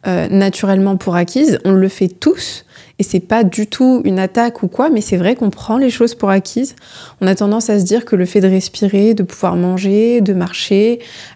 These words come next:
euh, de voir, de toucher, de tout, toutes ces choses-là, on pense que c'est totalement normal et que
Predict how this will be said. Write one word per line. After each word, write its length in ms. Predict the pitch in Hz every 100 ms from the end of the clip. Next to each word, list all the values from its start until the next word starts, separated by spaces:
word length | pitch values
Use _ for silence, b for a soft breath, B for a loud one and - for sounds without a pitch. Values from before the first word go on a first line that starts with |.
| -
euh, 160 | 185
de 200 | 175 170
voir, 920 | 180 185 180 185 202 240 262 240 226 196
de 140 | 175
toucher, 720 | 185 - 233 - - 220 254
de 100 | 208
tout, 220 | 190 - -
toutes 180 | - -
ces 100 | 233
choses-là, 520 | 220 202 196 240 277
on 120 | 202 196
pense 280 | 233 302
que 100 | -
c'est 180 | 202 180
totalement 440 | 202 240 220 208 202
normal 540 | 190 185 180 240 254 B B B B
et 140 | 214 202
que 640 | - 202 196 196 196